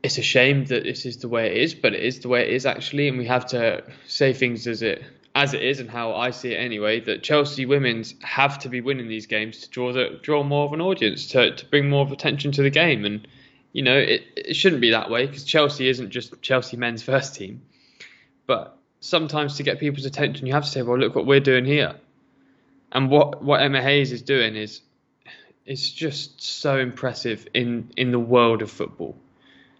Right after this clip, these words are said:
There are not many teams across both men's and women's football that are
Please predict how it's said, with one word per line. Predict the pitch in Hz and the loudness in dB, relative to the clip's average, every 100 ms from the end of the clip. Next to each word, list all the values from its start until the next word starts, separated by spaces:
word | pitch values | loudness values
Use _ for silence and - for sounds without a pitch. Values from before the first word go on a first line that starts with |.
| _ | _
There | 143 143 | 4 6
are | |
not | 147 156 139 | 6 2 2
many | 143 139 131 | 0 0 -4
teams | 123 - 127 117 113 113 - _ _ _ | -8 -8 -6 -6 -8 -10 -14 _ _ _
across | - - 127 117 | -14 -2 -2 -2
both | - 139 135 135 - | 2 4 4 0 -14
men's | 120 127 127 120 | -4 0 0 0
and | 127 127 | -2 -2
women's | 120 113 - | -6 -8 -6
football | 110 - 90 95 - _ | -8 -8 -12 -12 -14 _
that | - 87 | 0 0
are | 107 | -2